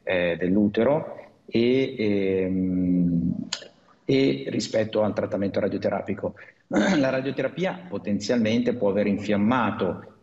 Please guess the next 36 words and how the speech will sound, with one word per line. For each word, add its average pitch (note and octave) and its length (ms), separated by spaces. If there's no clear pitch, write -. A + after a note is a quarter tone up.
e A2+ 200
creato A#2 380
anche G#2+ 240
un G2+ 140
danno, G#2+ 680
eh, F#2 360
cronico, G#2 520
cicatriziale G2+ 680
a F#2+ 40
livello F#2 280
dell'intestino, G2 680
nella G2+ 220
sua B2 220
parte G2+ 340
proprio F#2+ 320
terminale. G2 880
È - 140
difficile G#2+ 520
che G#2 120
abbia G2 200
creato G#2 360
un F#2 120
danno G2+ 300
lungo G2 280
tutto G#2+ 260
l'intestino G2 680
tale A2+ 520
da G2 140
causare G2 640
questa F2+ 420
diarrea. E2 460
Può D3 180
aver C#3 240
però C#3 240
creato B2 500
una G2+ 500